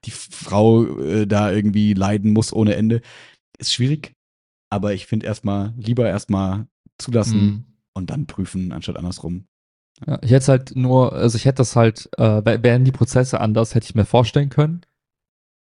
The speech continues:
Speaker 2: So, nur wie gesagt, wenn du zum Beispiel sagst, okay, da ist ein
Speaker 1: Mhm.
Speaker 2: Kriegsgebiet in dem Land, da ist offensichtlich, dass wenn Leute da flüchten, so ist wie Ukra-, im Ukraine-Beispiel, da war irgendwie relativ klar, okay, Leute, da ist jetzt halt Krieg,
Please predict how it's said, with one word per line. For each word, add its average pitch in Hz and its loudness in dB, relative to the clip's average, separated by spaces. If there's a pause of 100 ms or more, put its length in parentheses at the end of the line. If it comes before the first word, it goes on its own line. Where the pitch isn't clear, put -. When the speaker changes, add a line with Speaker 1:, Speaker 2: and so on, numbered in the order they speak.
(200)
Speaker 2:
So, 113 2
nur 120 2
wie 127 4
gesagt, 110 0
wenn 110 2
du 110 2
zum - -10
Beispiel 107 0
sagst, 107 2
okay, 117 -2
da 110 -2
ist - -8
ein 95 -10
Speaker 1:
Mhm. 92 -8
Speaker 2:
Kriegsgebiet 135 -4
in 127 -6
dem 110 4
Land, 123 -2
da - -4
ist - -4
offensichtlich, 117 2
dass 110 0
wenn 104 -2
Leute 110 2
da 110 -2
flüchten, - -2
so 123 4 (220)
ist - -6
wie 120 6
Ukra-, - -4
im 123 -6
Ukraine-Beispiel, 113 -2
da 110 2
war 117 6
irgendwie 117 2
relativ 110 2
klar, 113 4
okay, 110 2
Leute, 113 -2
da 107 -4
ist - -10
jetzt - -16
halt - -16
Krieg, - -2